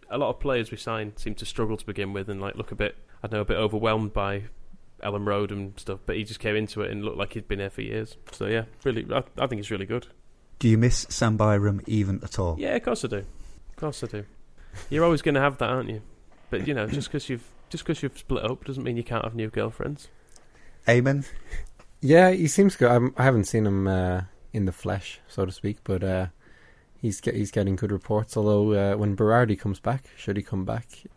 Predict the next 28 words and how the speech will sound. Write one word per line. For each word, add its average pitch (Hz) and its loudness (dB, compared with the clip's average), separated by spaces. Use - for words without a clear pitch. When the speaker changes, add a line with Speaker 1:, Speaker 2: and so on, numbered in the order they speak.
Speaker 3:
that'll 107 -6
be 107 -2
interesting, 113 -4
'cause 117 -8
Berardi 113 0
was 110 -4
one 113 0
of 107 -2
our 104 2
best 113 -2
players 131 0
last 101 -4
season. 101 -6
Speaker 1:
See, - -6
Speaker 3:
So 151 0
Speaker 1:
I, 151 -2
I - -2
prefer 143 0
him 131 0
to - -6
Berardi, 98 -2
I 98 -6
have - -14
Speaker 3:
Strength 123 2
Speaker 1:
to - -2
Speaker 3:
in 110 4
Speaker 1:
say. 98 2
Speaker 3:
depth. - -6